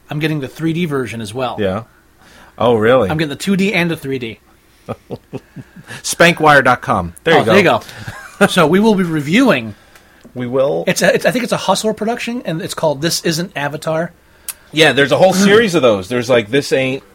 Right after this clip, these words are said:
Speaker 2: uh, Avatar.
Speaker 1: This Ain't, yeah.
Speaker 2: Uh, This Ain't, you know, then they take another movie franchise. There's a whole series of This Ain't movies,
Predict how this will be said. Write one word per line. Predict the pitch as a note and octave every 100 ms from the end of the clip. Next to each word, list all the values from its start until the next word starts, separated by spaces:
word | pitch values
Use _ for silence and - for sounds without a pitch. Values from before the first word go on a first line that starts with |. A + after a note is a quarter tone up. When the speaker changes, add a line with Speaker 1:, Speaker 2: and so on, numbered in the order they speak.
| -
Speaker 2:
uh, | A#2+ A2+ A2
Avatar. | A#2 B2 B2 C3+ B2+ B2+
Speaker 1:
This | B2
Ain't, | A#2
yeah. | D3+ B2+ A2+ - - - -
Speaker 2:
Uh, | G#2 G#2+
This | G#2+ C#3 -
Ain't, | C3 B2+ B2 -
you | A#2+
know, | G#2+
then | G#2 G#2+
they | G2+
take | G2 A2+ G#2+
another | A2+ B2+
movie | B2+ B2
franchise. | A#2+ C3 B2 - B2+ A#2+ A#2+ - - -
There's | F#3 D3+
a |
whole | A#2 G3+ A3 G#3
series | - G3+ F3 C3
of | B2+ A#2
This | C#3 -
Ain't | C3 C3
movies, | A2+ B2 G2 F2 F2+